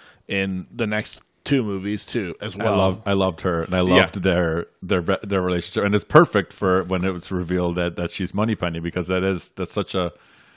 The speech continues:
Speaker 2: they always in all the movies have that,
Speaker 3: Right, it's the
Speaker 2: uh,
Speaker 3: will they,
Speaker 2: sexual
Speaker 3: won't they.
Speaker 2: tension, yeah,
Speaker 1: Well,
Speaker 2: that
Speaker 1: and
Speaker 2: kind of
Speaker 1: she
Speaker 2: thing.
Speaker 1: obviously shoots him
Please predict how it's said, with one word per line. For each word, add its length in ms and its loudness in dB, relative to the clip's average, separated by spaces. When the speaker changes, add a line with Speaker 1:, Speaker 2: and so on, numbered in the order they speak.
Speaker 2:
they 120 6
always 400 4
in 100 0
all 140 4
the 80 -2
movies 340 -2
have 220 -6
that, 180 -4
Speaker 3:
Right, 220 0
it's 160 -6
the 100 -2
Speaker 2:
uh, 60 -4
Speaker 3:
will 140 2
they, 100 4
Speaker 2:
sexual 240 2
Speaker 3:
won't 160 -2
they. 140 -2
Speaker 2:
tension, 400 -6
yeah, 160 4
Speaker 1:
Well, 140 12
Speaker 2:
that 60 4
Speaker 1:
and 80 0
Speaker 2:
kind 140 2
of 80 6
Speaker 1:
she 80 6
Speaker 2:
thing. 220 2
Speaker 1:
obviously 640 2
shoots 300 4
him 200 -2